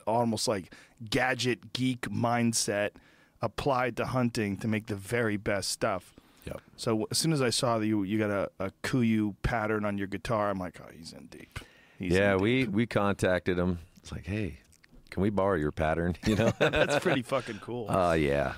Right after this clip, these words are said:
Speaker 2: I love it. And
Speaker 1: How often do you get out?
Speaker 2: Well, yeah, you know, at least a cou-, uh, probably, you know, a couple weeks every year is what I get to do. Uh, and obviously, if it's, you know, elk season in, in Colorado, um,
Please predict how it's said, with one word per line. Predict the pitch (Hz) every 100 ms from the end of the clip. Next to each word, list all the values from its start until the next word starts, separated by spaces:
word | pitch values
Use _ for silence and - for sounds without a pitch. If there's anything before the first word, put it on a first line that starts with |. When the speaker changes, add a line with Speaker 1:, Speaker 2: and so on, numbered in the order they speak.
| -
Speaker 2:
I | 90
love | 87 80
it. | 73 -
And | 95
Speaker 1:
How | 90 165
often | 175 -
do | 170
you |
get | 165 175
out? | 220 110 - - - - - - - -
Speaker 2:
Well, | 127 139 131 117 -
yeah, | 135 135 135 135
you | 127
know, | 113 104
at | 117
least | 127 131 -
a |
cou-, | 92 - 104 -
uh, | 101 92 87 - _ -
probably, | - 147 135 127
you | 104
know, | 90
a |
couple | - - 110
weeks | 104 110 -
every | 95 95 90
year | 82 76 76 -
is | 85
what | 90
I | 85
get | 80 87
to | -
do. | 73 73 80 87 - - -
Uh, | 80 78 76 73 - -
and | 82 80 - -
obviously, | 78 76 76 80 78
if | - -
it's, | - - -
you | 80
know, | 73
elk | 78 82 -
season | 82 78 85
in, | 80 73 -
in | 78 73
Colorado, | 78 78 76 73 78 78 80 - - - _ -
um, | 85 80 78 73